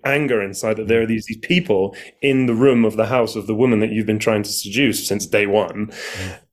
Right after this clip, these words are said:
Speaker 1: And, and they're all there and they're getting in the way, and everyone is, everyone is,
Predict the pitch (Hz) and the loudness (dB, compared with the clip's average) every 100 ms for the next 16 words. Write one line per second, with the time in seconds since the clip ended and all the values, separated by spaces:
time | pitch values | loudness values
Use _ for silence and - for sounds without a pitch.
0 | - 135 135 139 127 127 123 139 170 170 | -2 2 4 4 4 4 6 6 6 6
1 | 127 110 101 117 135 160 127 113 107 98 | 4 4 2 0 2 2 2 2 0 0
2 | 92 113 135 127 110 101 - - 120 123 | 0 2 2 2 0 -2 -4 0 2 4
3 | 113 110 107 - | 4 2 0 -4